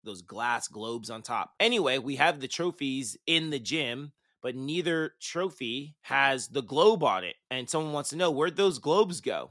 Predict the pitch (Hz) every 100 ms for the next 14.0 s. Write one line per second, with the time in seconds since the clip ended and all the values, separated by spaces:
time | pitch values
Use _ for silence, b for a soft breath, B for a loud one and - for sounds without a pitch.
0 | - 214 240 202 196 190 - 143 170 214
1 | 190 156 160 175 160 131 - - 175 -
2 | - 117 104 123 123 117 123 - _ 120
3 | 120 110 117 - 143 117 120 143 - 98
4 | 107 - B B B 147 135 160 143 139
5 | 117 104 135 151 170 175 165 - 220 214
6 | 208 170 151 151 151 - 147 127 160 127
7 | - - 185 208 160 160 185 _ 123 151
8 | 151 143 135 127 123 - 120 156 165 147
9 | 151 131 147 120 160 185 175 165 139 147
10 | 127 139 135 165 190 123 82 52 - -
11 | 214 113 87 123 165 226 233 180 135 117
12 | 170 - 123 160 160 - 104 160 220 156
13 | 143 113 127 123 - _ _ - 135 -